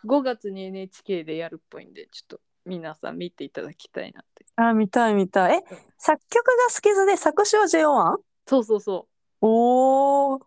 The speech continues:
Speaker 1: で、衣装が敬語で、メイクが小生らしい。
Speaker 2: え、え、そうなんだ。
Speaker 1: そう。
Speaker 2: えー、じゃあ結構自主作成的なとこあるんだね。
Speaker 1: ね、そうなんだけどさ。
Speaker 2: えー、え、小生メイクとかできんだ。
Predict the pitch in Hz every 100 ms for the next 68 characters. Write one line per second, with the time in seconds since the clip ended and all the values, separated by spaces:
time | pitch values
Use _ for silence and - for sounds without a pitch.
0 | _ _ 214 - 302 349 - 294 254 233
1 | 226 262 254 226 214 220 233 254 254 226
2 | - 208 190 202 175 - - - - -
3 | - _ _ _ _ - 392 392 - _
4 | _ _ - - 392 427 320 233 214 175
5 | 135 - 226 208 170 _ _ _ _ _
6 | _ _ 240 269 277 277 254 262 330 269
7 | 196 202 277 262 262 - 247 240 226 220
8 | 220 220 208 - 202 190 175 160 151 143
9 | 139 - _ 214 247 254 - _ _ _
10 | 240 226 202 190 208 214 220 220 220 220
11 | 262 - 415 311 240 302 339 - - 175
12 | - 240 175